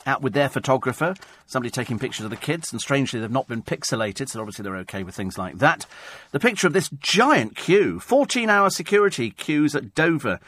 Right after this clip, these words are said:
Huge backlog, which snaked about all over the place. God, I tell you, it'd drive you mad, wouldn't it?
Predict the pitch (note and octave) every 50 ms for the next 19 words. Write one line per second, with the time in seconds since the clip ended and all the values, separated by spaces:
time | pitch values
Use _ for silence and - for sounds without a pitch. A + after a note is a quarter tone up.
0 | - - - _ - - G#3+ A#3+ A3+ D3+ - D#3+ E3 E3 E3 - - B2+ G2+ F#2
1 | F#2 F#2 F2+ - B2+ - - - - - - - - - - - - - C#3+ D#3
2 | F#3 E3+ - - D3 C3 C#3+ C3 A2 C3+ C#3 C#3+ D#3+ D3+ C3+ G#2+ - - G2 G2
3 | F#2 - - _ - - - D#3+ B2+ - A2+ A2+ - - B2 A2+ F#2+ E2+ F2 F#2+
4 | G2 G2 A2 B2+ C3+ C3 C#3 C#3+ C#3 B2 B2 C3 C3+ B2+ A2 G2+ -